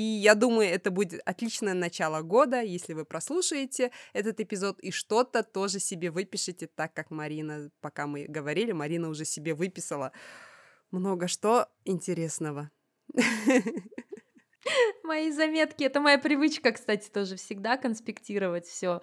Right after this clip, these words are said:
Speaker 1: Это хорошо.
Speaker 2: Да. А, и сколько сантиметров книг мы прочитали сегодня?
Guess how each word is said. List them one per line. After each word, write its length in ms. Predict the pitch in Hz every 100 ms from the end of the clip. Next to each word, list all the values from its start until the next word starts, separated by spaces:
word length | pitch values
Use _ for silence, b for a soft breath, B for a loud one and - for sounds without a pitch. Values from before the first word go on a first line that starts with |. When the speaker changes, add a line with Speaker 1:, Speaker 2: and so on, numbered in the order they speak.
| -
Speaker 1:
Это 200 | 202 202
хорошо. 520 | 208 185 185 196 175
Speaker 2:
Да. 420 | 208 196 196 190 180 B B B
А, 360 | 196 196 196 -
и 80 | 262
сколько 400 | - 359 427 480
сантиметров 640 | 330 285 277 254 214 214
книг 260 | 254 240 214
мы 120 | 190
прочитали 560 | - 180 - 170 156 156
сегодня? 540 | - 170 165 -